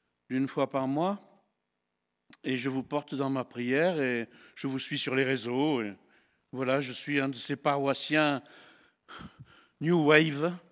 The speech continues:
<laughs> qu'on peut voir maintenant. <clears throat> J'ai été ordonné diacre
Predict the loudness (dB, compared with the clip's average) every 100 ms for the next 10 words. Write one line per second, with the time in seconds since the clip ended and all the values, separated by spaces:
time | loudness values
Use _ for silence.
0 | -20 -18 -20 _ _ -20 -14 -6 -4 -2
1 | -2 -2 -4 -8 -10 -20 -20 _ _ _
2 | _ _ _ _ _ _ -20 -20 -20 -20
3 | _ -2 0 0 -2 -4 -6 -16 _ _
4 | _ _ _ _ _ _ _ -20 -20 -20
5 | -20 -20 -20 -20 -20 _ -4 4 6 6
6 | 6 6 6 6 6 8 6 4 10 10
7 | 10 0 -2